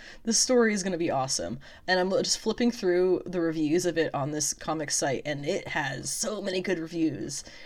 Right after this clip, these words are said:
That is so exciting to see. Um, this is by Tom Taylor and Yasmin Putri.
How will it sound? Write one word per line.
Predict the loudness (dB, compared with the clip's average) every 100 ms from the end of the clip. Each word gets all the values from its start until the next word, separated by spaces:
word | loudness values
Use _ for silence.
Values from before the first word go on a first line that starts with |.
| -16
That | -8 -4
is | -2
so | 0 0
exciting | 0 -2 -4 -2 0
to | 0
see. | 2 2 6 6 6 4 2 0 -2 -16 -16 -12 6
Um, | 10 10 8 6 0 -6 -10 -16 -18 -18 -20 0
this | 2 4
is | 6
by | 6 6
Tom | 4 0
Taylor | 0 0 2 4 4
and | 4 2
Yasmin | 2 0 0 -4
Putri. | 0 0 0 -4 -4